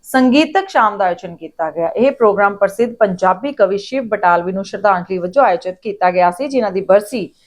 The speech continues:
ਛੇ ਮਈ ਨੂੰ ਆਉਂਦੀ ਹੈ। ਪ੍ਰੋਗਰਾਮ ਦਾ ਮੁੱਖ ਆਕਰਸ਼ਣ ਪ੍ਰਸਿੱਧ ਗਾਇਕ ਸ਼੍ਰੀ ਆਰ ਡੀ ਕੈਲੇ ਦੁਆਰਾ ਪੇਸ਼ ਕੀਤਾ ਗਿਆ, ਜਿਨ੍ਹਾਂ ਨੇ ਸ਼ਿਵ ਬਟਾਲਵੀ ਦੇ ਸੱਤਰ ਤੋਂ ਵੱਧ ਗੀਤਾਂ ਦੀ ਰਚਨਾ ਕੀਤੀ ਹੈ। ਪ੍ਰੋਗਰਾਮ ਦਾ ਆਗਾਜ਼ ਸ਼੍ਰੀਮਤੀ ਅਵਤਾਰ ਕੌਰ ਦੁਆਰਾ ਇੱਕ ਸ਼ਬਦ ਨਾਲ ਪੇਸ਼ ਕੀਤਾ ਗਿਆ, ਜਿਸ ਤੋਂ ਬਾਅਦ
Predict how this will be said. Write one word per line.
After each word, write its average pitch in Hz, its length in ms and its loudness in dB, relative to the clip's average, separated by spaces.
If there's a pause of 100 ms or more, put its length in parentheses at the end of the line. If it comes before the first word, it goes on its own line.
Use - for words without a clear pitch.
(220)
ਛੇ 330 260 4
ਮਈ 320 220 2
ਨੂੰ 240 160 2
ਆਉਂਦੀ 180 320 -2
ਹੈ। - 140 -4 (340)
ਪ੍ਰੋਗਰਾਮ 339 460 4
ਦਾ 339 140 4
ਮੁੱਖ 277 320 -2
ਆਕਰਸ਼ਣ 214 640 -2 (100)
ਪ੍ਰਸਿੱਧ 240 400 -2 (100)
ਗਾਇਕ 202 300 2
ਸ਼੍ਰੀ 220 340 -4 (140)
ਆਰ 208 220 6
ਡੀ 285 200 -6
ਕੈਲੇ 190 340 -2
ਦੁਆਰਾ 185 320 2
ਪੇਸ਼ 185 320 -6
ਕੀਤਾ 180 280 -2
ਗਿਆ, 170 220 2 (600)
ਜਿਨ੍ਹਾਂ 294 320 4
ਨੇ 294 220 -2 (300)
ਸ਼ਿਵ 320 320 2
ਬਟਾਲਵੀ 233 560 2
ਦੇ 240 120 2
ਸੱਤਰ 240 500 -2
ਤੋਂ 220 300 -2
ਵੱਧ 240 320 2
ਗੀਤਾਂ 208 300 -4
ਦੀ 202 120 -10
ਰਚਨਾ 185 340 -4
ਕੀਤੀ 165 360 -14
ਹੈ। 165 60 -8
ਪ੍ਰੋਗਰਾਮ 277 460 0
ਦਾ 302 100 2
ਆਗਾਜ਼ 185 440 2
ਸ਼੍ਰੀਮਤੀ 190 520 -6
ਅਵਤਾਰ 175 320 0
ਕੌਰ 180 240 0
ਦੁਆਰਾ 180 240 2
ਇੱਕ - 160 -4
ਸ਼ਬਦ 170 380 -2
ਨਾਲ 170 160 0
ਪੇਸ਼ 180 280 -4
ਕੀਤਾ 190 260 0
ਗਿਆ, 254 120 4
ਜਿਸ 233 200 -2
ਤੋਂ - 160 -2
ਬਾਅਦ 208 400 0